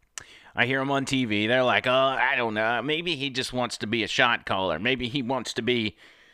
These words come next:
the, the, uh, the, the kingmaker. He wants to be the guy that has just got all the influence in the Republican Party, and he calls the shots. Maybe he wants to sit back and do that."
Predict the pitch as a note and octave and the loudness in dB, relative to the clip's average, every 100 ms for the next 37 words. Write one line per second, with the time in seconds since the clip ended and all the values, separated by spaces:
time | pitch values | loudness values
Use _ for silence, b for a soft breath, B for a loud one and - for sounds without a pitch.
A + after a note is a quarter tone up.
0 | B - G#2+ G#2 C#2+ G2 A2+ G#2+ G#2 G2 | B -4 -2 0 -2 -2 -2 0 0 0
1 | G2+ G#2 G2 F2 A2 - A2 G#2+ - F#3 | 2 2 0 -2 -4 -4 -6 -2 4 4
2 | F3+ B2 G#2 - D#2+ - - _ _ _ | 4 0 0 -2 -8 -10 -16 _ _ _
3 | _ _ _ - B2+ C#3+ C#3+ B2 C3+ C3 | _ _ _ -6 -4 -2 -4 -4 -4 -2
4 | C3+ B2 G2+ B2+ B2+ B2+ B2 - A2+ G#2 | -2 -2 0 2 2 0 -2 -6 -4 0
5 | A2+ A2+ A2+ F2+ G2 A2+ - A2 - - | 0 0 -2 -4 -4 -4 -2 -2 -2 0
6 | D3 F#3 G3 F3+ F#3+ G3+ D#3+ - A#2+ G2 | 2 2 0 0 0 0 -2 0 0 0
7 | F2 - - - - - _ _ _ _ | -4 -8 -14 -16 -18 -20 _ _ _ _
8 | _ _ _ _ _ _ _ _ _ D#3 | _ _ _ _ _ _ _ _ _ -2
9 | F#3+ F#3 D#3 C3+ C#3 B2+ A#2+ A#2+ - - | 0 2 2 4 2 2 -2 -4 0 4
10 | G#3+ D3 G#2+ G2+ - - - A#2 A2+ A2+ | 6 4 0 -8 -12 -8 -4 -2 -2 -2
11 | B2+ C3+ - B2+ D3+ D3 B2+ A#2 F3 A3 | -2 -2 -2 2 2 0 -4 -2 -2 -2
12 | - - - - - A#2+ D#3 D#3+ D#3+ D#3+ | -6 -20 -20 -18 -4 -2 0 -4 -2 -4
13 | D#3 - C3+ E3+ E3 C#3 D#3 F3 - D#3 | -4 -8 -6 -4 -2 0 2 0 -4 -4
14 | F3 F#3 G3 A#3+ - | -2 0 0 -2 -8